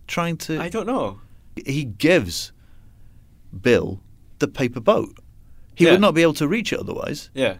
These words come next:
Speaker 1: He reaches into the thing and the little creatures give him the boat.
Speaker 2: Yeah. I, I don't know. I don't know what the, I, I have no idea.
Speaker 1: No,
Speaker 2: There,
Speaker 1: it's
Speaker 2: there are too many, there are too many mechanics to this, to this. So that's why I said, um, I think the film really just tries, it so, tries so hard to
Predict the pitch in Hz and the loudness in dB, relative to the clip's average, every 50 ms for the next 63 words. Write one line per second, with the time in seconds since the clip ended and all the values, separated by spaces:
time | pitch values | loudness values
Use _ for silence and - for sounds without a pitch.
0 | - - - 170 165 170 220 208 180 175 165 165 160 139 - 123 95 87 - - | -10 -4 -2 0 0 0 0 -2 -4 -4 -4 -4 -4 -4 -4 -6 -6 -6 -6 -8
1 | 87 98 120 - - - 131 139 139 127 - - - - 123 120 123 135 - - | -8 -8 -8 -8 -6 -4 -4 -4 -4 -6 -10 -14 -8 -4 -2 -2 0 0 -2 -4
2 | - - - - 98 101 - - 110 110 101 - - 139 143 - - - 95 82 | -4 -6 -6 -6 -6 -6 -6 -8 -10 -10 -10 -4 -2 -2 -2 -2 -4 -6 -8 -8
3 | 78 87 113 131 - - - - - - - - - - - 139 - 269 349 294 | -6 -6 -8 -8 -10 -14 -20 -20 -20 -20 -20 -20 -14 -12 -8 -2 0 0 0 0
4 | - - 120 120 110 101 95 95 - - - - - - - - - - - - | -2 -2 -2 -2 -2 -2 -2 -8 -14 -18 -20 -20 -20 -20 -20 -20 -20 -20 -20 -20
5 | - - - - - - 107 - - 156 120 92 - - - 139 135 123 110 107 | -20 -20 -20 -20 -20 -20 -20 -20 -20 -20 -20 -18 -14 -6 -4 -2 0 0 0 0
6 | - 131 139 143 160 160 151 147 127 101 101 101 98 95 98 - - - - - | 0 -2 -2 -2 0 0 0 0 0 0 0 -2 -2 -2 -6 -10 -16 -20 -14 -10
7 | 101 120 - - 113 110 107 117 123 120 107 101 107 101 101 104 170 196 190 180 | -8 -8 -6 -6 -8 -6 -6 -4 -4 -4 -4 -2 -4 -4 -4 0 2 2 2 2
8 | 170 156 147 - - - - - 151 151 - - 175 180 185 185 185 226 254 - | 0 -2 -6 -10 -16 -14 -6 -4 -4 -2 0 0 0 0 0 0 2 2 2 2
9 | 151 196 196 - 240 247 220 220 196 135 127 - 120 113 110 101 - - 98 101 | 2 0 -2 0 -2 -2 -2 -2 -4 -6 -4 -4 -4 -4 -4 -6 -8 -12 -14 -14
10 | 98 95 - - - - - - - 104 104 104 - - - - - - - - | -14 -14 -14 -14 -16 -16 -16 -14 -12 -12 -10 -12 -12 -12 -14 -14 -14 -16 -16 -2
11 | - 226 208 214 254 233 - - 170 143 113 - - 120 117 110 127 180 220 160 | 0 2 2 4 4 2 4 4 2 2 2 0 -2 -4 -4 -2 -4 -4 -2 -2
12 | - - - 139 139 139 123 120 117 120 123 - 131 131 - - - 127 120 131 | -4 -2 0 -2 0 0 -2 -2 -4 -4 -4 -4 -6 -6 -4 -2 0 0 0 0
13 | 131 - - - - - - - - - - - 175 175 - - - - 190 190 | -2 -6 -14 -20 -20 -20 -20 -20 -20 -20 -16 -10 -8 -8 -6 -6 0 0 0 0
14 | 220 214 196 - - 170 156 143 - - - - 120 110 104 101 101 101 | 0 -2 -6 -2 2 4 4 4 4 0 -8 -10 -8 -8 -8 -8 -10 -12